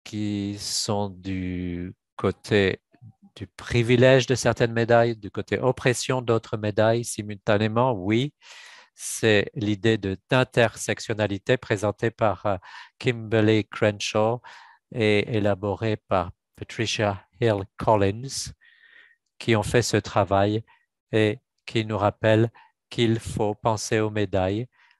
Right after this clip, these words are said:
au pluriel, sur lesquelles, au-dessus desquelles nous sommes et au-dessous desquelles nous sommes. Et l'intersectionnalité dépendra du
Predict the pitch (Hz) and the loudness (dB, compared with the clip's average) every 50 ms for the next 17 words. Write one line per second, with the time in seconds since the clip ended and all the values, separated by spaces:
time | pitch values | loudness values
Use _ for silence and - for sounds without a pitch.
0 | _ _ _ _ _ _ _ - 185 151 110 - - - 98 87 87 90 92 101 | _ _ _ _ _ _ _ -16 -10 -10 -10 -8 -4 -4 -2 -2 0 2 2 4
1 | 107 120 - - - - _ _ _ - - - 135 127 117 110 113 107 - _ | 2 2 0 -4 -16 -20 _ _ _ -12 -6 0 0 2 2 2 2 0 -2 _
2 | _ - - 104 101 101 98 98 98 95 - - _ _ _ _ _ _ _ _ | _ 0 2 2 4 4 4 2 0 0 -2 -6 _ _ _ _ _ _ _ _
3 | _ _ _ _ - 123 117 131 - - 127 123 117 - - 120 110 104 107 98 | _ _ _ _ -6 -2 -2 -2 -4 -2 -2 -2 -2 2 2 2 2 2 -4 -6
4 | - 107 104 104 107 110 - - 104 98 95 90 104 104 101 - - - 110 104 | 0 0 0 0 0 -4 -6 -4 -4 -4 -4 -4 -6 -6 -6 -8 -8 -6 -6 -6
5 | 107 110 _ _ _ _ _ _ _ _ _ _ _ _ _ _ _ 95 95 92 | -6 -8 _ _ _ _ _ _ _ _ _ _ _ _ _ _ _ -4 -4 -2
6 | - - 107 101 101 101 - - - 101 107 113 117 110 104 104 110 117 - - | 0 0 0 0 0 -6 -6 -2 0 0 2 2 2 2 4 4 4 2 2 2
7 | 117 - - - 113 - - - 113 110 107 98 101 95 - 120 117 101 113 104 | 0 0 2 -2 -2 -2 -2 -4 -2 0 0 -2 -2 -4 -2 -2 0 0 -2 -2
8 | - - 113 107 104 98 92 101 104 107 110 110 - - - - - _ _ _ | -2 -4 -6 -4 -4 -4 0 2 4 4 2 2 -2 -12 -20 -20 -20 _ _ _
9 | _ 101 95 104 104 104 107 - | _ -14 -10 -6 -6 -6 -6 -8